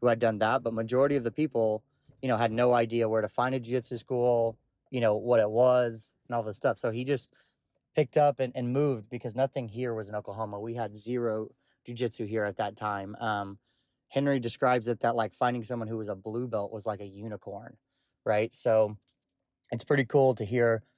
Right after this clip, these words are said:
those experiences and those stories. To me, the reason why I like to hear that, I know some people be like, "Oh man, that's like war stories. That's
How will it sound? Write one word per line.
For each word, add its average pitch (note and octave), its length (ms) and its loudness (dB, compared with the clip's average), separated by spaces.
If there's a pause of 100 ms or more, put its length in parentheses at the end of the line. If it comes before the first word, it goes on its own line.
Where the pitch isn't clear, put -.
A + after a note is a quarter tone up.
(380)
those D3 220 2
experiences C#3 640 0
and A#2+ 140 -2
those B2 160 0
stories. B2 540 0
To - 160 -2
me, B2 480 -4
the B2 100 -4
reason B2 280 -2
why B2 180 4
I - 20 2
like B2 200 2
to B2 80 -4
hear B2 180 -2
that, B2 180 2
I A#2 40 0
know A2+ 120 -4
some A2+ 160 -6
people A2+ 220 -8
be A2 100 -4
like, G#2 180 -2
"Oh A2+ 160 2
man, A2+ 200 -4
that's A#2 180 -2
like G#2 100 -2
war A2+ 300 -2
stories. G#2 400 -6
That's A2 320 -6